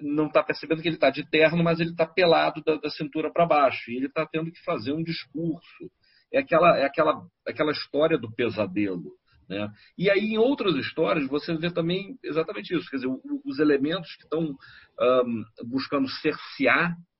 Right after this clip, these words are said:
né, a liberdade do protagonista, e, de novo, são protagonistas,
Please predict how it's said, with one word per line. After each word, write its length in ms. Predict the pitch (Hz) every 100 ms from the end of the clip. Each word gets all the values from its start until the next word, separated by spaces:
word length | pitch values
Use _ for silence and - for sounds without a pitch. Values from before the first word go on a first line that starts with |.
| _ _
né, 200 | - 123
a 100 | 147
liberdade 880 | 113 107 110 110 117 131 143 113 107
do 260 | 107 139 175
protagonista, 800 | 165 - 135 131 120 165 170 156
e, 80 |
de 140 | 147 170
novo, 260 | 156 113
são 180 | - 135
protagonistas, 880 | 139 139 147 135 127 120 107 - 92